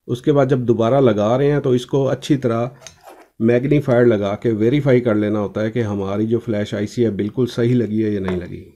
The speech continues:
इसकी कोई एक पिन अगर सही नहीं लगी होगी तो ये सही वर्क नहीं करेगा, ठीक है। दूसरा ये है कि अगर आपके पास बोर्ड का सॉफ्टवेयर नहीं है, ठीक है,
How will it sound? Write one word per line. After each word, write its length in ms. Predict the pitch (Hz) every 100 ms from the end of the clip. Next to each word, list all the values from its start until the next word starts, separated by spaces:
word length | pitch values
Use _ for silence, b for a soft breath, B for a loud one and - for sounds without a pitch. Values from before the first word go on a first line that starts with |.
| - 117
इसकी 240 | - 151
कोई 260 | 151 143 139
एक 240 | 135 139
पिन 240 | 147 143 135
अगर 220 | 117 123
सही 240 | 120 113 120
नहीं 200 | 117 120
लगी 240 | 120 123
होगी 260 | 123 120 123
तो 100 | 110
ये 160 | 104 101
सही 220 | 110 104
वर्क 260 | 95 95
नहीं 300 | 101 92 95
करेगा, 360 | 87 82 82 90 - _ _ _ _ _ _ _ _ _ _ _ _ _
ठीक 260 | - 123 131
है। 220 | 139 139
दूसरा 380 | 127 131 147 156
ये 240 | 143 147
है 160 | 147 151
कि 420 | 151 147 147 143 - -
अगर 380 | 127 131 156 160 156 - 135
आपके 300 | 135 135 156
पास 380 | 131 131 135 - 147 147 139 - _ - 131
बोर्ड 360 | 113 123 143 151
का 240 | 143 127 131
सॉफ्टवेयर 640 | 131 123 127 - 127 127
नहीं 340 | 117 107 117 98
है, 220 | 87 82 - _ _ _ _ - - _ _ _ -
ठीक 220 | 127 127
है, 120 | 139